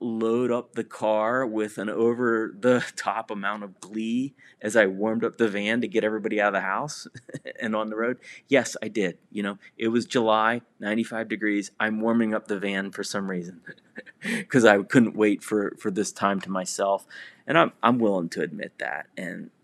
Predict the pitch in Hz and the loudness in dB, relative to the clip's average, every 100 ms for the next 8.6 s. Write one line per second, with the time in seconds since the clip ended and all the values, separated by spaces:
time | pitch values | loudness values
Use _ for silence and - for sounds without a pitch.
0 | _ 90 85 78 - - 113 104 - 110 | _ -8 -6 -8 -6 4 6 6 2 2
1 | - 104 90 98 101 101 - 104 90 90 | 2 0 2 2 2 -2 -2 2 2 0
2 | 87 - 107 90 104 135 120 113 123 127 | -6 -4 -4 -2 0 2 2 2 0 0
3 | 135 110 104 - 104 110 110 95 101 101 | -2 -6 -6 0 0 0 -4 -4 -4 -4
4 | 120 92 - - 101 101 104 101 98 98 | -4 -4 -6 -4 -4 -2 -2 -2 -2 -6
5 | 92 - 104 107 101 101 101 104 - 95 | -8 -6 -2 -2 -2 2 2 2 -2 -4
6 | 90 - _ - 107 107 101 - 101 104 | -4 -8 _ 2 2 2 -2 -4 -4 -4
7 | 104 104 104 101 - - - 98 98 95 | 0 2 2 0 -2 -10 -4 -2 -2 -4
8 | - 98 - 98 95 | -6 -6 -2 -2 -2